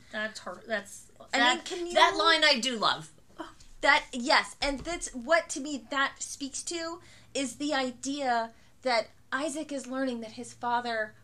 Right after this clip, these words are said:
Speaker 2: would have sacrificed him. Like, if there is no threat to the parent-child relationship, I
Speaker 1: Greater.
Speaker 2: don't care how old you are, then your father willing to be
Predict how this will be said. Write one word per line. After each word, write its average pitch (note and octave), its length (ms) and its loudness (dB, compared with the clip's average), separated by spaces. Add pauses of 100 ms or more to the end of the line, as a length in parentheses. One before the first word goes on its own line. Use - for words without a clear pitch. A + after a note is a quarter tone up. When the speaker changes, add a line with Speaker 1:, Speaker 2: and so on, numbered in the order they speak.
(120)
Speaker 2:
would B3+ 320 2
have D4+ 240 6
sacrificed - 840 -2
him. - 160 -12 (1000)
Like, B3+ 140 -2
if C4+ 100 -4
there E4+ 160 0
is D4 100 -2
no D#4 280 2
threat C4 400 0 (100)
to C4 80 -2
the A#3+ 100 -2
parent-child B3+ 720 0
relationship, G3+ 840 -4
I - 180 -20
Speaker 1:
Greater. F#3 160 2
Speaker 2:
don't C#4 140 0
care A#3 100 4
how - 380 4
old C4 440 -2
you F#3+ 300 -10
are, A#3 480 2 (260)
then A#3 300 0
your A#3+ 200 -2
father A3+ 760 0 (680)
willing A#3+ 680 -2 (220)
to C#4+ 120 -4
be A#3 300 -10